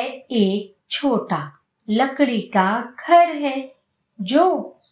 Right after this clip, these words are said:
पेड़ पर बना है। घर पीले रंग का है। यह घर बच्चों के खेलने के लिए है।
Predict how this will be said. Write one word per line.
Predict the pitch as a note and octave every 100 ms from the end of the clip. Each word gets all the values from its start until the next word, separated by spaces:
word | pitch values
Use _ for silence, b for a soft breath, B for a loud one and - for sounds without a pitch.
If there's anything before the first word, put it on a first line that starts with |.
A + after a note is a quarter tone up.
| -
पेड़ | D4 D#4+ F#4+ F#4 D#4
पर | C4+ F#3
बना | F3+ G3 C#4 D4+
है। | C#4+ C#4 C#4+ - _ _ _ _ _ _ _ _ -
घर | C4+ C#4+ B3 - _ _ _
पीले | G#3 G3 F#3+ A3 D4+
रंग | E4+ D#4+ D4+
का | D4+ D4+
है। | C#4 C#4+ C#4 C#4 _ _ _ _ _ _ G3+
यह | A3 G3+ A3 F#3+ - -
घर | D4+ D#4 - - _ A3
बच्चों | A#3+ A3+ A3+ - A#3+
के | G#3+ A#3 C4+ D#4+ - -
खेलने | - F#4 E4+ D#4+ C4+
के | C4 A3
लिए | G3+ G3 G3 G3
है। | F#3 F3+ E3+ D3 D3+